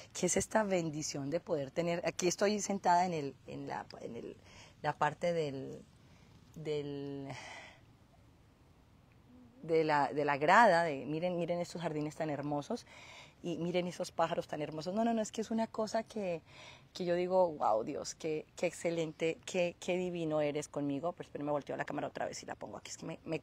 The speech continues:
me cambié un poquitico del sol. Y qué divino eres, pero les digo una cosa, todo esto porque lo he creado yo,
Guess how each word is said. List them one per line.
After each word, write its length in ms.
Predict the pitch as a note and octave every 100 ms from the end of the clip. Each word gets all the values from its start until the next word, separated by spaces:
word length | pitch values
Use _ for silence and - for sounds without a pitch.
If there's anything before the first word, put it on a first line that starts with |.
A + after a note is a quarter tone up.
| -
me 100 | D#3+
cambié 200 | - D3+
un 40 |
poquitico 440 | D3+ - - C3 C#3
del 120 | C#3
sol. 180 | - - - - - - - - -
Y 140 | G#3+ G3
qué 140 | A#3
divino 280 | A3+ A#3 A3+
eres, 240 | G#3+ A3+
pero 220 | - F#3 F3
les 120 | E3
digo 160 | E3+
una 140 | F3+ F#3
cosa, 380 | - F3+ B3+ - - - - - - - - - - - - - -
todo 220 | G3+ G#3+
esto 380 | G#3 - D4 - - - - - - - -
porque 300 | - F3 -
lo 180 | D#3 D#3
he 140 | D#3+ D#3+
creado 560 | F3 E3 D#3 D3+ D3
yo, 260 | C#3 D#3+